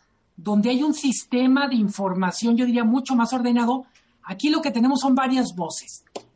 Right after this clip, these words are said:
La industria maquiladora de exportación dice, "Solo en la frontera norte hay dos mil seiscientas fábricas que no pueden trabajar normal".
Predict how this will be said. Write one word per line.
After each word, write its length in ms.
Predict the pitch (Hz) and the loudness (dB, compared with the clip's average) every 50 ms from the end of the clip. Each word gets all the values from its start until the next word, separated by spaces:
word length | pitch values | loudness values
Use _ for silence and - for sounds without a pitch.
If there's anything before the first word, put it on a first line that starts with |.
| _ _ - | _ _ -8
La 120 | 190 202 | -4 -2
industria 400 | 202 208 214 294 - - 330 330 | 0 0 0 0 -2 -2 -2 -2
maquiladora 580 | 302 262 - - 220 196 185 190 226 247 262 254 | -2 -2 -4 -4 -2 -2 0 0 -2 -2 -2 -4
de 60 | 226 | -4
exportación 880 | - - - - 175 165 - 170 156 - 208 226 214 202 190 196 196 _ _ _ _ _ _ _ _ _ _ _ _ _ _ | -6 -6 -8 -8 -10 -8 -6 -6 -6 -2 -2 0 0 0 -2 -6 -10 _ _ _ _ _ _ _ _ _ _ _ _ _ _
dice, 640 | - 226 240 226 - - - 240 233 233 226 - _ | -2 0 0 0 0 -4 -4 -4 -6 -6 -8 -12 _
"Solo 460 | - - - - 285 302 330 330 339 | -18 -14 -8 -4 -2 0 0 0 -2
en 60 | 339 | -2
la 100 | 320 277 | -4 -4
frontera 420 | 202 - 208 202 185 214 247 262 269 | -4 -4 -6 -8 -6 -6 -6 -4 -2
norte 260 | 262 262 262 262 262 | 0 0 -2 -2 -2
hay 80 | 277 269 | -4 -4
dos 240 | 226 240 208 185 175 | -4 -4 -4 -2 0
mil 240 | 233 294 320 320 320 | 0 0 0 0 -2
seiscientas 720 | - 294 277 226 - - - 254 247 233 233 254 233 - | -4 -2 -4 -4 -2 -2 0 0 0 0 0 -2 -6 -4
fábricas 460 | - 233 220 220 240 - - 240 - | -2 -2 -2 -2 -2 -4 -4 -8 -6
que 120 | - 208 190 | -6 -4 0
no 280 | 196 214 240 247 247 | 0 2 2 0 -2
pueden 220 | - 254 240 240 226 | -2 -2 0 0 0
trabajar 440 | 214 196 180 185 - 208 185 180 | 0 -4 -6 -4 -6 -8 -6 -6
normal". 340 | 202 202 196 - 165 143 - | -6 -8 -8 -8 -12 -14 -14